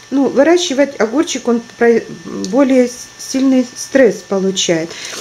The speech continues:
Я ещё больше отсыпаю своей земли достаточно лёгкой, опускаю огурчик вот так вот,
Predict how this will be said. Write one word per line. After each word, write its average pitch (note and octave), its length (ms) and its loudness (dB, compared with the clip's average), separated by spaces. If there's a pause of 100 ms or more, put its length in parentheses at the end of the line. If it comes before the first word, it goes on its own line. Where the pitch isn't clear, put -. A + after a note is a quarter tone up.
(180)
Я C4 180 4
ещё C4 440 4
больше G#3+ 380 2
отсыпаю F#3 1000 0 (960)
своей B3 440 2
земли G#3+ 460 2
достаточно D#4 760 2
лёгкой, D#4+ 460 2 (320)
опускаю A#3 1000 0
огурчик G#3+ 760 -2 (880)
вот D4+ 160 -4
так D4+ 260 0
вот, D4 120 -4